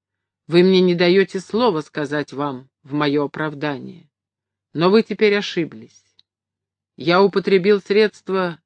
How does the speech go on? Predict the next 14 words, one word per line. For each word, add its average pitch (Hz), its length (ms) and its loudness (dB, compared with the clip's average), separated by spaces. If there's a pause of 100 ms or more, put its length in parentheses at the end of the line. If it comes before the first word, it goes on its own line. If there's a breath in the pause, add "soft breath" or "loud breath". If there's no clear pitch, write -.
даже 170 340 -2
неприличные 180 920 -4
в 151 60 -10
мои 151 320 -4
лета. 170 500 -6 (720)
Я 160 220 0
спрятался 175 680 -4
в - 60 -16
карете 185 520 -2
не 147 140 -4
за 165 160 -2
тем, 233 220 -4
чтобы 175 320 -4
оправдываться. 143 920 -4